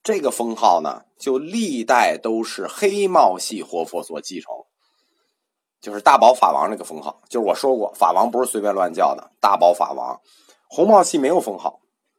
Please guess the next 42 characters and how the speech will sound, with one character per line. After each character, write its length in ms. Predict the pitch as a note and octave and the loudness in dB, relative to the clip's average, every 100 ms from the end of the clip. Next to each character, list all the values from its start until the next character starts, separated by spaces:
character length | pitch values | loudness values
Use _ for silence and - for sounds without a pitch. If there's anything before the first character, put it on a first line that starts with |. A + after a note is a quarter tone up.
| _ | _
就 160 | - A#2 | -8 -6
是 40 | |
说 300 | G#2+ C3 B2+ - - _ - | -2 0 0 -2 -20 _ 2
噶 180 | F3 | 4
举 160 | G#3 B2+ | 4 0
派 220 | C3+ C#3 | 2 2
两 380 | G2 A2 G#2 F#2 | 2 0 0 0
个 80 | A2+ | -6
系， 320 | - D3+ - - _ | -6 -10 -12 -20 _
只 140 | - D4+ | 0 4
有 100 | G3 | 4
黑 180 | G#3 G#3 | 2 4
帽 180 | D#3+ | 4
系 300 | A2 - B2 _ | 2 -4 -10 _
是 260 | - - C3 | -12 -4 -4
有 140 | F2 | -4
封 200 | C3 B2+ | -6 -2
号 240 | A2+ E2+ | 0 0
的， 100 | A#1+ | -2
红 220 | - - D#3 | -10 -4 4
帽 160 | D3+ | 4
没 140 | F#2 E2+ | 4 -4
有。 180 | D2 _ _ _ _ - _ _ - _ _ | -8 _ _ _ _ -20 _ _ -20 _ _
成 280 | - F3 A#3+ | -2 2 2
祖 200 | A3+ C#3+ | 2 0
的 100 | G#2+ | 0
时 180 | F#2 G2 | -2 -2
候 260 | A#2+ - - _ _ | 0 0 -4 _ _
还 240 | - B2 | 2 4
设 340 | F#3+ - F#3+ B2 | 4 2 4 6
了 340 | F#2 - _ _ _ _ _ _ _ - | 4 -2 _ _ _ _ _ _ _ 0
大 140 | - | 2
成 260 | - C3 F3 | 2 -4 -2
法 180 | E2 | 0
王， 300 | D2+ C#2 C2+ _ _ - | 0 -2 -6 _ _ -6
这 80 | A#2 | -4
是 160 | G#2+ | -4
给 160 | - E2 | -6 -8
萨 240 | - A2+ | 0 2
迦 180 | G2+ B2 | 4 2
派 280 | - F#2+ | 2 0
的， 120 | C2 | -2